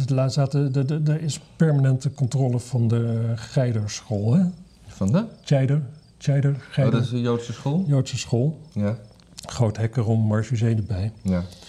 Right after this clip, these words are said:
Speaker 1: Maar twee Marche Zee-gasten <laughs> zaten diep te slapen, 's ochtends tijdens hun wacht. En die
Speaker 2: Hm.
Speaker 1: werden door collega's zo gevonden. Dus één ook zo met, eh, met zaklantaarns in hun gezicht en zo, werden helemaal niet wakker.
Speaker 2: Ja.
Speaker 1: Die zijn op staande voet ontslagen.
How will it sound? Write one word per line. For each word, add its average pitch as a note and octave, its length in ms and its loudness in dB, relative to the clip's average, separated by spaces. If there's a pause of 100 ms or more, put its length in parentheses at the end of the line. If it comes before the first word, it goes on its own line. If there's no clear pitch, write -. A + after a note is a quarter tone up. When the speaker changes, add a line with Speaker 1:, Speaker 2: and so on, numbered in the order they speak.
(500)
Speaker 1:
Maar A2+ 140 2
twee B2+ 220 2
Marche A#2 280 0
Zee-gasten A2 600 -2
<laughs> - 80 0
zaten G#2+ 200 2
diep B2 200 2
te - 60 -14
slapen, G#2 600 -2
's - 120 -12
ochtends - 380 -4
tijdens F#2+ 320 -2
hun G2 120 0
wacht. G2 320 -6
En A2 100 0
die G2 180 0
Speaker 2:
Hm. F#2 60 -2
Speaker 1:
werden G2 280 0
door A#2 160 -2
collega's G#2+ 520 -2
zo G2+ 200 -2
gevonden. G#2 520 -4
Dus - 220 -4 (140)
één A2 180 0
ook G2 160 -2
zo A2+ 100 0
met, G2 280 -2
eh, G2 140 -2 (1700)
met B2+ 220 2
zaklantaarns G2+ 600 0
in G#2 80 2
hun G2+ 100 2
gezicht G2+ 380 0
en G#2+ 60 -2
zo, G2+ 120 -2
werden G2 240 0
helemaal F#2 200 -2
niet F2 100 -2
wakker. G2 340 -4 (120)
Speaker 2:
Ja. F#2 180 0
Speaker 1:
Die A2 100 0
zijn F#2+ 220 0
op F2+ 100 -2
staande G2+ 320 0
voet A2 240 -6
ontslagen. G2+ 600 -4